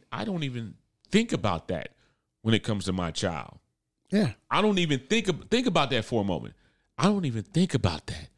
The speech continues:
Speaker 2: Y'all think about that at,
Speaker 1: They
Speaker 2: in
Speaker 1: don't
Speaker 2: your house?
Speaker 1: No,
Speaker 2: And
Speaker 1: because
Speaker 2: Thanksgiving, y'all talking about that when you leave out of here?
Speaker 1: No, oh, no, they don't talk about that.
Speaker 2: Like, oh, after the nice meal and the
Speaker 1: They
Speaker 2: Christmas,
Speaker 1: don't,
Speaker 2: we didn't
Speaker 1: they don't talk
Speaker 2: open up
Speaker 1: they
Speaker 2: presents. You be
Speaker 1: don't
Speaker 2: like, "Look,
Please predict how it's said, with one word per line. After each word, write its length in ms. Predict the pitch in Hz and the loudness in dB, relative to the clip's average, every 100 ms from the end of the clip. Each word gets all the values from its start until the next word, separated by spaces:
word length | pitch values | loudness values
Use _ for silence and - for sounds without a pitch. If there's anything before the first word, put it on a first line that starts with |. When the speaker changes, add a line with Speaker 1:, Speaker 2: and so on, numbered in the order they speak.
| _ | _
Speaker 2:
Y'all 180 | 151 180 | 2 4
think 280 | 233 214 226 | 8 8 8
about 260 | 254 254 277 | 8 8 8
that 180 | 285 | 8
at, 220 | 269 262 - - - | 8 4 -4 -16 -10
Speaker 1:
They 60 | 110 | 2
Speaker 2:
in 60 | 190 | 6
Speaker 1:
don't 80 | 254 | 6
Speaker 2:
your 20 | |
house? 400 | 208 285 415 - - _ _ _ - | 8 6 4 0 -4 _ _ _ 4
Speaker 1:
No, 120 | 165 | 6
Speaker 2:
And 80 | 185 | 10
Speaker 1:
because 120 | 262 | 10
Speaker 2:
Thanksgiving, 360 | 156 - 320 285 | 10 10 10 12
y'all 120 | 262 | 10
talking 280 | - 302 359 | 10 8 10
about 140 | 381 381 | 6 6
that 140 | 349 | 6
when 120 | 277 | 10
you 80 | 277 | 10
leave 200 | 294 311 | 12 10
out 140 | 311 294 | 10 8
of 60 | |
here? 240 | 294 320 320 | 8 6 4
Speaker 1:
No, 240 | 220 214 | 6 6
oh, 160 | 220 220 | 6 4
no, 140 | 226 | 6
they 80 | 226 | 4
don't 140 | 247 233 | 4 2
talk 160 | 202 | 0
about 180 | 190 196 | 0 0
that. 200 | 214 277 190 _ | 0 -4 -10 _
Speaker 2:
Like, 200 | 254 254 - - | 4 4 4 10
oh, 160 | 302 294 | 12 12
after 280 | 302 - | 12 10
the 100 | 285 254 | 12 12
nice 320 | 294 311 262 | 12 8 8
meal 400 | 226 302 311 294 | 8 8 8 8
and 100 | 247 | 4
the 40 | |
Speaker 1:
They 60 | - | 6
Speaker 2:
Christmas, 200 | 294 277 | 6 6
Speaker 1:
don't, 100 | 294 | 6
Speaker 2:
we 80 | 294 | 6
didn't 340 | 277 190 170 | 6 2 -2
Speaker 1:
they 120 | 127 175 | -2 0
don't 140 | 185 | 6
talk 120 | 254 | 8
Speaker 2:
open 140 | 285 285 | 8 8
up 120 | 269 | 6
Speaker 1:
they 40 | - | 6
Speaker 2:
presents. 340 | 285 294 254 | 6 6 4
You 60 | 285 | 6
be 60 | |
Speaker 1:
don't 100 | 269 | 6
Speaker 2:
like, 60 | 226 | 10
"Look, 380 | 294 349 - | 10 10 6